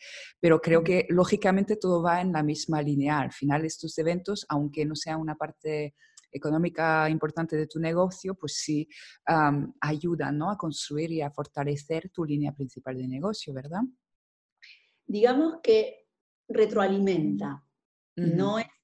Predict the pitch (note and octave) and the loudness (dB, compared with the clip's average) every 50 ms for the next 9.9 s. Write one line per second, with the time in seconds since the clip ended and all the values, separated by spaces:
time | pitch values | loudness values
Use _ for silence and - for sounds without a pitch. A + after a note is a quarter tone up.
0 | _ - - - G#3 F#3+ - - G#3 G3 G#3 A3 A3+ A#3 - - A#3 A3 G#3+ G#3+ | _ -20 -8 -4 -4 -4 -2 -2 -2 -2 0 -2 -4 -2 0 2 2 4 2 2
1 | G#3+ - - A3+ A3+ A3+ A#3 A3+ G3 - - - E3 D#3+ D3+ D3 C#3+ C#3 C#3 - | 0 -2 -2 0 0 0 0 -2 -4 -4 -6 -6 -6 -4 -2 -2 -2 -2 -4 -8
2 | _ - E3+ D#3+ D#3+ D#3+ E3 D#3+ E3 D#3+ D#3+ D#3+ G3 F#3+ F#3 F3 D#3+ D#3+ E3 F3+ | _ -2 0 2 2 2 2 4 2 2 2 0 -2 -2 0 0 0 0 2 0
3 | G3 G3 F#3+ F#3+ F#3 F3+ F#3+ F3+ F3 F3 F#3 G#3 G#3+ - - F3 - - - E3 | 0 0 -2 -2 -4 -4 -4 -4 -4 -4 -4 -6 -6 -6 -6 -6 -6 -8 -10 -10
4 | - D3+ D#3+ E3+ F3+ F3 F3+ F3+ F#3 F3+ F3 E3+ E3 E3+ E3+ F3+ F#3+ F#3 - - | -6 -4 -2 -2 -2 -4 -4 -4 -2 -2 -4 -4 -4 -2 -2 -2 -4 -6 -8 -10
5 | - - D3+ D3 D3 - - - - _ _ - F#3 F#3 F3+ F3+ F3 F3+ F#3+ G3 | -8 -6 -6 -6 -8 -12 -18 -20 -20 _ _ -4 -2 -2 0 0 -2 -2 -4 -4
6 | G3+ G#3 G3 F3 D#3+ D#3 D3+ D3+ D3+ D3 D3 - - - - _ _ - F3+ F3+ | -2 -2 0 0 0 0 2 0 0 -2 -4 -8 -14 -20 -20 _ _ 0 2 2
7 | F#3 F#3 F#3 - E3+ D#3+ - _ _ - - _ _ - F3 F3+ F#3 F3 - F#3+ | 2 2 2 0 -2 -4 -10 _ _ -16 -16 _ _ -6 -4 -4 -4 -4 -2 -2
8 | G3 G3+ G#3 G3 F3 - - D#3 - - - F3+ F3 F#3 G3+ G3+ A3 A3 G#3+ - | -2 -2 -2 -2 -2 0 0 0 0 0 -2 -4 -4 -4 -2 -2 -4 -4 -2 0
9 | F3 E3 D#3+ - D#3+ E3 D#3+ D#3+ E3+ F3+ F3+ - - G3 F#3 E3+ - - | 2 2 2 2 0 0 0 0 -2 -4 -6 -6 -4 -2 -2 -2 -2 -6